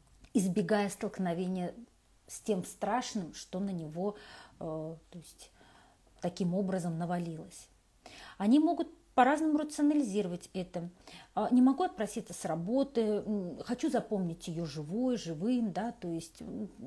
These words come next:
как-то объясняя себе и другим мотив этого поступка. Этому же помогает и пугающая многих традиция целовать покойника в лоб или гладить по руке. Да, во многих, э,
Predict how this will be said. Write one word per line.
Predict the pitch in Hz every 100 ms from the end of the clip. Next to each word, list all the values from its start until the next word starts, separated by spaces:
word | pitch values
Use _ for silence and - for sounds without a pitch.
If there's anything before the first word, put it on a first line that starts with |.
| - -
как-то | 220 - 214
объясняя | 202 233 - 247 190
себе | 180 - 208 196 349
и | - 220
другим | 190 226 202 240 214 165 - _ _ 185
мотив | 170 - 254 220
этого | 214 202
поступка. | 196 185 - 190 180 _ 185 - _ _ - - - - - - _ -
Этому | 277 294 285
же | 240
помогает | - 233 220 196 247 254 -
и |
пугающая | - 196 240 240 -
многих | 196 208 202 220
традиция | - 202 180 247 - 240
целовать | - 196 175 202 220
покойника | - 180 214 208 185 170
в | 160
лоб | 240 240 -
или | 196 180
гладить | 165 190 202 190 -
по | 190
руке. | 196 - - 151
Да, | 170
во | 190
многих, | 170 175 156 160 -
э, | 160